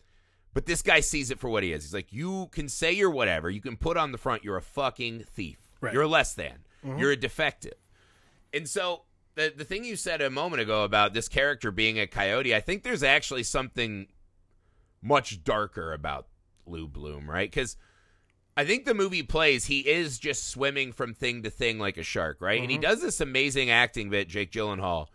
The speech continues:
Speaker 1: with his eyes. When he goes into, you know, Stallone over the top arm wrestling mode with his fucking top knot,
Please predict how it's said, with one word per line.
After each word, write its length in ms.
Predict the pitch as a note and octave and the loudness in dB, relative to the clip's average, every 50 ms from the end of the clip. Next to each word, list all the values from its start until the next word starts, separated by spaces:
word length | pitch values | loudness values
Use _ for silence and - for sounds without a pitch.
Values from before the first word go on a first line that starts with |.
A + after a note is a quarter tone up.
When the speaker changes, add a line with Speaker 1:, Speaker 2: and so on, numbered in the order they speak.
| _ _ _ _ _ _ - | _ _ _ _ _ _ -4
Speaker 1:
with 180 | A#2 C#3+ D#3 - | 0 0 2 4
his 180 | C#3 B2+ A2+ A#2 | 2 2 2 4
eyes. 380 | G2+ G#2+ A2+ G#2 F#2 D#2+ D#2+ F#2+ | 6 8 8 8 8 4 -2 -4
When 120 | A#2 B2+ | -2 0
he 120 | C3 D#3+ E3+ | 0 0 2
goes 300 | D3 E3+ E3+ D#3+ C#3 B2+ | 2 4 4 4 4 4
into, 400 | D3 D#3 D#3 C#3+ C3+ B2+ B2 B2 A#2 | 4 4 6 8 10 10 10 10 8
you 120 | A#2 A#2 | 4 6
know, 260 | A#2 A2+ A2+ A2 G#2+ F#2+ | 8 8 8 8 8 6
Stallone 560 | - - - C3+ B2 A#2+ B2 B2+ B2+ B2+ A#2+ | 2 -2 -2 -2 2 4 4 6 6 6 4
over 240 | A#2 A#2+ A#2 A#2+ A2 | 4 2 2 0 -2
the 100 | G2+ F#2+ | -4 -2
top 400 | - - C3 B2 A#2 - - _ _ _ _ _ _ _ - - | 2 4 6 6 4 2 -2 _ _ _ _ _ _ _ -2 2
arm 220 | B2 C#3+ C#3+ C3 | 4 4 4 4
wrestling 380 | A#2+ G#2+ - - B2+ A2+ G#2+ G#2 | 4 2 2 0 -2 -2 0 2
mode 160 | A2 G#2+ G#2 G2 | 4 2 2 2
with 120 | G2+ F#2+ | 0 -2
his 140 | G2+ F#2 - | -4 -4 -2
fucking 440 | - C#3 C3 - A2 G#2 F#2 D#2 - | -2 -2 -2 -2 -4 -8 -8 -10 -12
top 280 | - - B2+ C3 - - | -6 -4 -2 -2 -2 -4
knot, 260 | G2+ F2+ F#2 F#2 - | -4 -4 -4 -4 -4